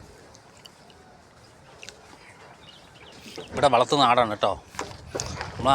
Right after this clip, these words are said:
ആട് പുറത്തൊന്നും വാങ്ങണ്ട. ഇതാ കണ്ടില്ലേ? ഇവിടുത്തെ ആടുകളാണ്,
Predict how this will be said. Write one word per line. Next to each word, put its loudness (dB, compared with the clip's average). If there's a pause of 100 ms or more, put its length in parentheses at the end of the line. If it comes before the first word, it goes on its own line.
ആട് 4 (100)
പുറത്തൊന്നും 4
വാങ്ങണ്ട. 2 (180)
ഇതാ 0
കണ്ടില്ലേ? -2 (3000)
ഇവിടുത്തെ -6
ആടുകളാണ്, -2